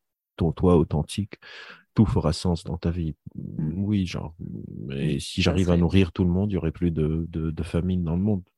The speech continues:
Speaker 2: Ouais.
Speaker 1: <laughs> Mais bon.
Speaker 2: <laughs> Ouais.
Speaker 1: Oui,
Speaker 2: Ouais.
Speaker 1: la solution est facile. Et du coup,
Speaker 2: <laughs>
Speaker 1: on n'est pas, même pas sûr que le soi authentique existe, encore moins que si on le trouve, euh, une sorte de révolution intérieure a lieu. Euh,
Speaker 2: Mm.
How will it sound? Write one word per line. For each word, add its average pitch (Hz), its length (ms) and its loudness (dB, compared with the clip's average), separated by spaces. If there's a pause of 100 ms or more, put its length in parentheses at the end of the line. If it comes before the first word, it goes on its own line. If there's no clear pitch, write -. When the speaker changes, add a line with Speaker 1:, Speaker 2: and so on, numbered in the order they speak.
(160)
Speaker 2:
Ouais. 147 300 -4
Speaker 1:
<laughs> 92 200 -4
Mais - 60 0
bon. - 100 -4 (160)
Speaker 2:
<laughs> 349 800 4 (400)
Ouais. - 220 0 (340)
Speaker 1:
Oui, 190 60 0 (160)
Speaker 2:
Ouais. 104 40 4
Speaker 1:
la 90 120 4
solution 87 480 -2
est 90 80 -2
facile. 98 340 -4 (160)
Et - 100 -2
du 95 120 -2
coup, 143 240 0 (180)
Speaker 2:
<laughs> - 480 -2
Speaker 1:
on 104 80 0
n'est 104 120 2
pas, 131 200 6
même 131 200 6
pas 131 100 4
sûr - 320 -2
que - 80 0
le 98 120 2
soi 101 320 0
authentique 104 460 -6
existe, 92 460 -6
encore 120 340 2
moins 117 300 4
que - 100 -10
si - 200 -12 (340)
on 104 120 2
le 95 120 -2
trouve, 120 340 -4 (100)
euh, - 460 -6
une 110 80 -4
sorte - 200 -2
de - 40 2
révolution 95 540 2
intérieure 87 640 2
a - 60 -4
lieu. 90 200 -2 (640)
Euh, 92 200 4
Speaker 2:
Mm. 87 80 -6